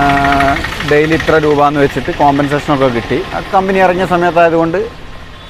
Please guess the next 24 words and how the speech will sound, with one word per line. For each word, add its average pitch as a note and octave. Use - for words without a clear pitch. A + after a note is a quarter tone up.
അന്നൊരു F#3
കസ്റ്റമർ E3+
സപ്പോർട്ട് E3
എന്നുള്ള E3
നിലക്ക് D#3
അത് D3
കിട്ടി. C#3
ഇപ്പം D3
നിലവിൽ E3+
അതില്ല. C3+
അങ്ങനെ G3
ഒരുപാട് G#3+
കംപ്ലൈൻറ്റുകളും G3
പ്രശ്നങ്ങളും F3+
ആയിട്ടാണ് F3
വണ്ടി D#3
വന്നത്. D3
പിന്നെ D#3+
അവർ F#3+
വണ്ടീൻ്റെ F#3+
മോഡൽ F#3
മാറ്റി, E3
ചാർജർ E3
ഇടയ്ക്കിടയ്ക്ക് F#3